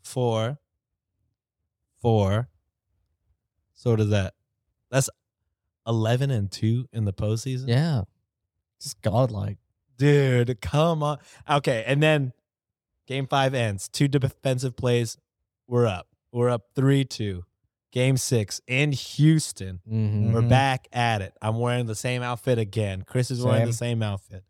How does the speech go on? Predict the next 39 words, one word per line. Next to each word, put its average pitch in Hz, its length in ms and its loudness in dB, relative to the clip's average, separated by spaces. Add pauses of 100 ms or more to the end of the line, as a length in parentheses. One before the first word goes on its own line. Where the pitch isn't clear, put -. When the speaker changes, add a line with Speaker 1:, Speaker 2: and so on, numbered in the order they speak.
Speaker 3:
Yep. 104 140 -10 (160)
Speaker 1:
Ryan 123 260 2
is 123 120 2
doing 131 180 4
his 120 160 0
thing 123 160 0
of 110 80 -4
changing 110 420 2
every 98 160 2
time. 165 1120 4
Speaker 3:
<laughs> - 80 -14 (840)
Speaker 1:
<laughs> 269 160 2 (360)
Dude. 127 300 -2 (640)
Speaker 2:
Same 131 320 0
underwear. 110 540 0 (880)
Speaker 1:
No, 131 180 0
I 117 80 0
changed 165 300 0
underwear. 190 840 4
Speaker 2:
<laughs> 143 60 -20 (640)
Speaker 1:
Uh-huh. 131 340 0
What 120 160 -4
do 131 60 -2
you 127 40 -4
call 101 240 -8
it? 78 80 -20 (640)
And 113 160 -4
then 113 360 -2 (120)
that 123 220 -2
game 139 240 0
started. 135 440 0 (460)
I 107 60 -16
think - 180 -8
we 349 80 -8
got 139 140 0
a 120 40 2
home 135 220 0
run 123 180 0
first. - 440 -2